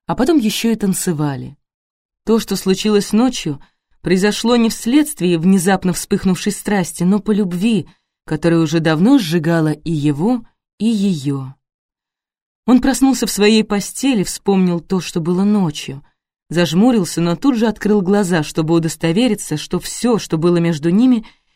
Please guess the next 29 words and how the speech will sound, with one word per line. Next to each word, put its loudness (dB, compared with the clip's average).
не 4
сон, 2
а 0
сладостное 0
обещание 0
новой 2
жизни, 0
в -20
которой 0
не 6
будет 4
унылых 0
дней 2
и -6
тягостных 0
ночей, 0
переполненных 0
одиночеством. 0
Теперь 4
будет 0
всё 0
иначе. -4
Он 4
повернул 4
голову 4
и 2
не 8
увидел 2
её. -4